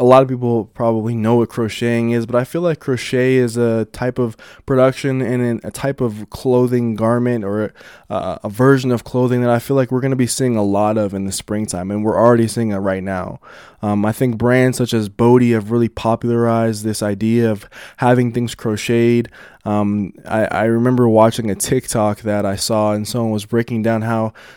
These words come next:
Target has this thirty-five dollar crocheted jacket, and it's like,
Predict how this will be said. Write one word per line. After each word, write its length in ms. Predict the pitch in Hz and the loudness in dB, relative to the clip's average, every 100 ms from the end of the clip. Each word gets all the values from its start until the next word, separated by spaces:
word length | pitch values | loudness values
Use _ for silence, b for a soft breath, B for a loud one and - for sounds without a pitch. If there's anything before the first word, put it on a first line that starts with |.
| B | B
Target 400 | - 147 139 135 | -4 0 2 2
has 180 | 127 120 | 2 0
this 180 | 117 107 | -2 -4
thirty-five 540 | - 131 131 131 123 | 0 0 0 2 2
dollar 340 | 120 117 117 113 | 4 2 4 0
crocheted 880 | - 120 113 - 120 117 117 110 - | -2 -4 -4 -2 0 2 0 -2 -2
jacket, 580 | 127 123 120 - 120 | 4 4 4 0 -2
and 140 | 110 117 | -2 -4
it's 160 | 110 | -4
like, 220 | 113 104 | -2 -4